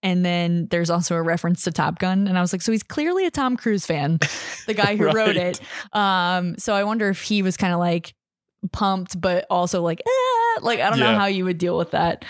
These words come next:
Speaker 1: Um, but having said that, the description of that actor, is there an actor in Hollywood right now, based on that description, that you think would fit the role better and not the T V show,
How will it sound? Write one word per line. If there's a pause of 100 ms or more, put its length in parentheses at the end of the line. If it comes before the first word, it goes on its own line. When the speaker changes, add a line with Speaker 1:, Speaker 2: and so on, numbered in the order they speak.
(300)
Speaker 1:
Um,
but
having
said
that,
the
description (720)
of
that
actor, (300)
is
there
an
actor
in
Hollywood
right
now,
based
on
that
description, (360)
that
you
think
would
fit
the
role
better
and
not
the
T
V
show,